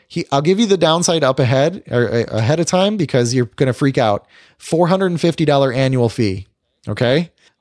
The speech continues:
But the card is still absolutely worth it. So you get, every year they give you a three hundred dollar annual travel credit. So if you pay,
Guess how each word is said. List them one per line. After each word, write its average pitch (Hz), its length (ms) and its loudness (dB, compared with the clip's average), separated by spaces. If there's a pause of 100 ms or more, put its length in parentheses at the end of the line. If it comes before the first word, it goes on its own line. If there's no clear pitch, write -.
But 131 100 -4
the 139 80 -4
card 160 320 0
is 123 80 -2
still 135 260 0
absolutely 127 360 -2
worth 117 200 -2
it. 104 160 -4 (420)
So 139 380 0
you 170 220 -2
get, 156 480 0 (100)
every 160 300 -2
year 147 240 0
they 135 100 0
give 127 160 -2
you 123 120 0
a - 20 2
three 147 240 -4
hundred 170 200 0
dollar 143 280 2
annual 127 300 -4
travel 123 360 -2
credit. 95 340 -6
So 120 120 -2
if 107 100 -6
you 127 100 -4
pay, 123 300 0